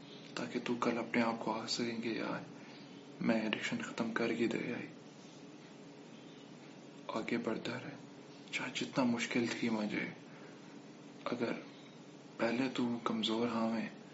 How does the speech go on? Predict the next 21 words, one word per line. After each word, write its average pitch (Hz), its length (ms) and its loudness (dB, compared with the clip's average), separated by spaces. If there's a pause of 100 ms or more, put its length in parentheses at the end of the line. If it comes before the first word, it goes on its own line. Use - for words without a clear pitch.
(580)
पहले 117 260 6
तू 123 180 2
जरा 113 220 0
failure 123 540 2
हाँ 113 200 0
में, - 220 -6 (1600)
तो - 80 0
इंदा 120 220 6
ये 120 120 6
मतलब 120 440 2
क्या 127 160 4
नहीं 131 140 2
कि 120 120 2
हुण 120 240 2
तू 117 220 2 (520)
नहीं 135 140 4
कर 120 200 4
सकता, - 520 -2 (880)
तू 120 80 2
कर 117 220 4
सकते। - 420 -2